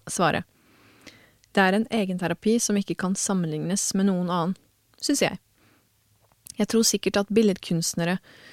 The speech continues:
dansere og andre form for kunstnere kan kjenne på det samme, men… Hvordan kan man male seg ut av en kjærlighetssorg, eller lage en skulptur av det? Det vil sikkert på mange måter være mer abstrakte former av det,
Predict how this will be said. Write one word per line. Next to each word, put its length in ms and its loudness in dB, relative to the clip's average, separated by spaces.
dansere 520 4
og 80 0
andre 240 2
form 240 -2
for 200 0
kunstnere 480 2
kan 160 0
kjenne 280 0
på 160 -2
det 80 0
samme, 420 0
men… 320 2
Hvordan 320 2
kan 140 2
man 160 4
male 400 -2
seg 300 -2
ut 180 -10
av 100 0
en 80 0
kjærlighetssorg, 600 -2
eller 280 -2
lage 240 2
en 120 -2
skulptur 640 -4
av 80 0
det? 120 0
Det 80 0
vil 80 0
sikkert 680 -4
på 120 4
mange 240 4
måter 400 0
være 460 2
mer 400 0
abstrakte 580 -4
former 600 0
av 160 2
det, 220 4